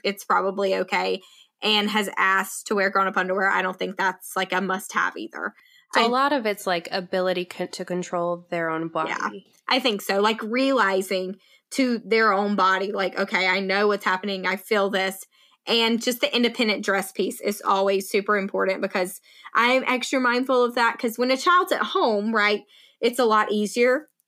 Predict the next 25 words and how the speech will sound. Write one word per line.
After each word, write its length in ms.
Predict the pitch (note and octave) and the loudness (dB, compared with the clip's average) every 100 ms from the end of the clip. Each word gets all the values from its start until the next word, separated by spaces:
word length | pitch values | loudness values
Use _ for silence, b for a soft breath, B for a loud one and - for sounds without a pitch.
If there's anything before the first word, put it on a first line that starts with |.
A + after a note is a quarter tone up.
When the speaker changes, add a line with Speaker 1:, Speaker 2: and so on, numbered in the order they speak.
| _ | _
Speaker 1:
There's 280 | A#3 A3 G#3+ | 2 2 4
less 280 | G#3+ G#3 - | 2 0 0
distractions. 880 | B3 - G3+ A3 - G#3+ G#3 G#3 - | -4 0 0 0 -2 -2 0 -4 -2
There's 220 | G#3+ G#3+ | 0 0
normally 360 | A3+ G3 G#3 G#3+ | 0 0 2 2
maybe 360 | G3 G3 G3 | 2 2 2
a 100 | G3 | 2
one-on-one 640 | G3+ F#3+ G3 G3 F#3+ F#3+ G#3 | 0 2 2 0 0 -2 -2
parent 460 | A3 G3 F#3+ F#3+ | 0 0 0 -2
who 100 | G#3 | -4
can 240 | G#3 G#3+ G3 | -4 -4 -4
be 260 | F#3 G3 G#3 | -4 -2 0
there. 400 | A3 A3+ B3+ B3+ B B | 0 2 0 -4 B B
Whereas 260 | B G#3+ G#3+ | B 2 2
at 160 | F#3+ - | 0 -2
school, 320 | - D#4+ A#3+ | 2 4 4
like, 180 | G3+ - | 2 2
I'm 180 | G3+ G#3+ | 0 2
in 120 | A#3 | 0
an 100 | G#3+ | 0
environment 560 | G3+ F#3+ G3 G3 G3 F#3+ | 0 0 0 0 -4 -4
with 160 | G#3 | -4
twelve 240 | - G#3 G3 | 0 0 0
children. 540 | G3 F#3+ F3 - G3+ | -2 -2 -4 -8 -10
So 440 | - - G#3+ G3+ | -8 -2 0 0